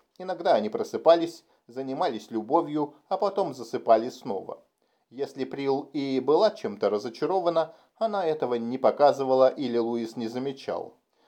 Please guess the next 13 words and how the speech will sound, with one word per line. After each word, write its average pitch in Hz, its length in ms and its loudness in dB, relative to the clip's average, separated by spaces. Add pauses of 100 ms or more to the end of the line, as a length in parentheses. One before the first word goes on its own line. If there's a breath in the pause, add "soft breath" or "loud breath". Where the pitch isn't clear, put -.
(180 soft breath)
Он 170 180 -2
знал 180 260 2
лишь, 165 240 -2
что 156 300 4
она 151 340 4
больше 143 600 -2
не 151 300 -6
играет 107 480 0
на 120 140 -2
нём, 104 320 -6 (260 soft breath)
как 117 200 -6
на 117 180 -4
инструменте. 113 880 -8